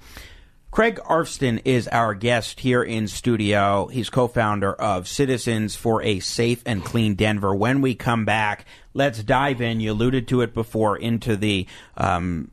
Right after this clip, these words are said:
Leslie Herod complaint that went before the clerk of Denver, and we'll get into the specifics there and also some of the just outrageous hypocrisy, if you ask me.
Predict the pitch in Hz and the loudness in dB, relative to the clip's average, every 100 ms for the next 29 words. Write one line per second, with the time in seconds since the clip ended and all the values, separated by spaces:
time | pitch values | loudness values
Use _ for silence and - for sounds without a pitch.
0 | - 127 127 151 135 135 120 135 131 120 | -12 0 2 2 0 -2 2 2 2 0
1 | 110 117 101 - 147 156 151 143 - - | -4 -4 -4 -2 0 2 0 -2 -8 -10
2 | - 113 127 123 120 135 123 113 - 135 | -16 0 2 2 0 0 0 -4 2 2
3 | 135 120 107 101 95 - _ - 143 147 | 4 2 0 2 0 -4 _ 0 2 2
4 | 147 - - 117 104 123 143 147 127 131 | -2 -2 0 2 0 0 2 2 2 2
5 | 135 135 - 117 113 110 98 98 123 135 | 2 0 0 0 2 2 2 2 0 2
6 | 131 123 113 - 117 - 131 123 - - | 2 2 0 -4 -8 -2 -2 -2 -6 -2
7 | 123 117 117 123 123 113 - 135 143 92 | 2 2 0 -2 -2 -4 -2 -2 -2 -8
8 | - 110 107 95 87 - _ - - - | -6 -4 -4 -6 -10 -12 _ -20 -20 -16
9 | - 110 78 95 98 110 - - - - | -4 -2 -2 -6 -6 -10 -8 -6 -6 -6
10 | - - - - - 71 - - - - | -10 -10 -10 -8 -6 -4 -6 -8 -8 -10